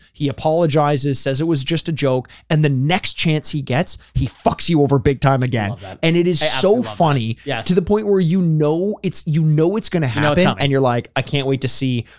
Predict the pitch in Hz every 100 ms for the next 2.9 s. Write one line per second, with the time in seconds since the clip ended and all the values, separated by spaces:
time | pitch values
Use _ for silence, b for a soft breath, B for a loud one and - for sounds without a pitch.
0 | b 139 143 110 117 143 143 139 - -
1 | 135 - 127 - 113 110 - 120 - 113
2 | 110 B B B - 381 - 294